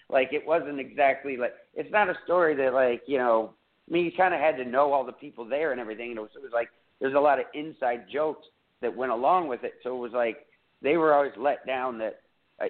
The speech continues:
you know, that I didn't tell that story on stage, but it was just for us. But, um, you know, it was still fun to tell. Uh, I'll still tell it to them now. <laughs> I don't care.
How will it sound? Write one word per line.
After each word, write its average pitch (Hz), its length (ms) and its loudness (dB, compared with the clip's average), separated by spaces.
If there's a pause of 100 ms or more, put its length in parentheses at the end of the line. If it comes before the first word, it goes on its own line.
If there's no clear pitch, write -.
you 147 140 2
know, 113 380 4
that 139 120 0
I 143 120 2
didn't 139 320 -4
tell 131 240 2
that 101 160 -4 (100)
story 123 400 0
on 110 220 -2
stage, 110 460 -2
but 113 240 -2
it 110 120 0
was 104 200 -6
just 113 260 0
for 104 180 4
us. 101 100 2 (220)
But, 113 240 2 (440)
um, 107 420 0 (360)
you 139 140 -8
know, 110 200 -6
it 139 140 -6
was 123 200 -14
still 120 260 -4
fun 110 220 -4
to 90 80 -14 (120)
tell. 107 320 0 (300)
Uh, 107 60 2
I'll 110 280 4
still 131 240 -2
tell 110 180 0
it 98 120 -4
to 101 60 -8
them 104 260 -4
now. 135 280 -4
<laughs> - 60 -20 (220)
I 123 160 -8
don't - 100 -12 (100)
care. 104 300 2